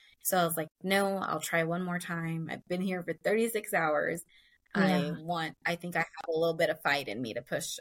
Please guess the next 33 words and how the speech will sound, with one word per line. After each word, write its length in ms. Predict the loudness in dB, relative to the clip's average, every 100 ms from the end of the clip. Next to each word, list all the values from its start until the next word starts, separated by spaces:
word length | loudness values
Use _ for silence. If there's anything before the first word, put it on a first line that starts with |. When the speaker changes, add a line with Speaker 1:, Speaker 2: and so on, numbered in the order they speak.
| -8
Speaker 1:
a 40 |
little 180 | -6 -6
bit." 140 | -10 -20 _ -20 _
So 580 | -2 2 2 2 2 -2 _ _ _ -8
she 200 | -2 2
did 240 | 2 2
that, 280 | 0 -2 -6 _ _ -4
and 500 | 0 0 0 -4 -6 -4
she 280 | -4 -4 -6 _ _ _ -10
attached, 380 | -2 0 0 -2
I 40 |
guess, 200 | -2 -4
the 80 | -2
suction 540 | -2 -2 -4 -4 -4 -6
cup 300 | -6 -6 -4
to 100 | -4
Sloan. 460 | -2 -2 -2 -2 -4
I 240 | -6 -8
pushed, 580 | -2 2 2 2 -4 -8 -14 -20 _ _ _ 0
Speaker 2:
Mm-hmm. 160 | 2 2
Speaker 1:
and 180 | 0 -6 -6
we 160 | -2 0
were 480 | 2 4 4 0 -4 -10
so 300 | -4 0 0
close 340 | 0 -2 -2 -4
to 100 | -6
getting 260 | -4 -4 -4
her 120 | -4
out. 380 | -2 -2 -4 -8 -6
And 240 | -2 -2
then 340 | 0 0 -2 -4
she 340 | -4 -6 -6
just 480 | -2 0 0 -4